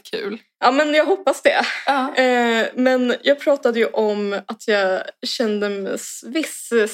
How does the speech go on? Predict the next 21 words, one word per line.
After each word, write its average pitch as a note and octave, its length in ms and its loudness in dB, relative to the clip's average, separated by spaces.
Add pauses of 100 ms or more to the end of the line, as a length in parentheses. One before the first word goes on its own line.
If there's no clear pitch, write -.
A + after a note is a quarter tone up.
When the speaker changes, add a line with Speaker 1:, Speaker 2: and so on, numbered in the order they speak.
(100)
Speaker 2:
skepsis - 600 -8 (100)
inför G3+ 520 -2
det F#3+ 260 -4
här G#3+ 60 -2
med G3+ 120 -6
sommaren G#3 680 -2
och - 240 -12
att G#3+ 140 -8
man G#3 200 -6
skulle G3 760 -2
liksom G#3+ 480 -6 (140)
byta G#3+ 200 -6
garderob G#3 500 0
helt A3 220 -4
plötsligt. - 420 -8
Speaker 1:
Ja. A3+ 420 -2 (220)
Speaker 2:
Och A#3+ 200 -2
att G3+ 200 0
jag G#3+ 140 0
har A3 100 0
liksom G3+ 460 -4